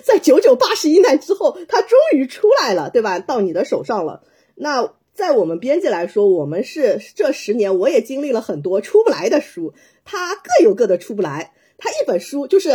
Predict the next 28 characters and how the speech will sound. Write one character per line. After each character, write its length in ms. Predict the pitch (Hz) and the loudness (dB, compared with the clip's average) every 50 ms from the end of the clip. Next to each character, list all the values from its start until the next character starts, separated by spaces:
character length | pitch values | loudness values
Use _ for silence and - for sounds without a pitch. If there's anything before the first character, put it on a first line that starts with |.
| 220 | 2
我 180 | 240 208 202 190 | 2 2 2 0
套 200 | 196 - 571 466 | 0 -2 -4 -2
用 160 | 320 269 233 | -2 -2 -2
一 40 | 254 | -2
句 140 | 262 - 370 | 0 -2 -2
话 160 | - - 349 233 | 0 -2 -4 -4
啊， 220 | - 175 170 175 | -4 -6 -6 -6
就 80 | 185 214 | -6 -4
是 220 | 208 254 208 208 330 349 339 320 277 247 _ | -2 -2 -2 -4 -4 -12 -18 -20 -20 -18 _
有 240 | - 226 233 202 180 | 0 2 2 4 2
的 120 | 196 269 | 2 0
书， 420 | - - - - 320 311 311 311 - _ - - - _ _ _ - | -2 -4 -4 -4 -2 -2 -2 -4 -8 _ -18 -20 -20 _ _ _ -8
呃， 160 | 214 214 202 | -6 -4 -4
就 100 | 208 269 | -4 -2
是 540 | 233 254 220 214 202 185 180 175 170 180 _ _ _ _ _ _ - | 0 2 2 4 4 2 2 0 -2 -6 _ _ _ _ _ _ -8
成 200 | - - 226 294 | -2 0 0 2
功 80 | - 277 302 302 | 2 2 2 0
的 80 | 285 240 | 0 -2
书， 320 | - - 226 214 214 202 - | -2 -2 -4 -4 -4 -6 -6
出 120 | - - 554 587 | -2 0 0 0
版 140 | 587 - 165 | 0 -2 -4
的 100 | 160 180 | -4 -6
书 300 | - - 214 196 196 - - | -6 -4 -4 -4 -4 -4 -6
是 320 | - - 247 214 190 170 | -4 0 0 2 2 0
出 140 | - - 269 | -2 -6 -8
版 160 | 233 180 131 | -8 -8 -8
的 80 | 156 151 | -8 -10
书， 280 | 147 - 175 170 196 | -8 -8 -8 -8 -10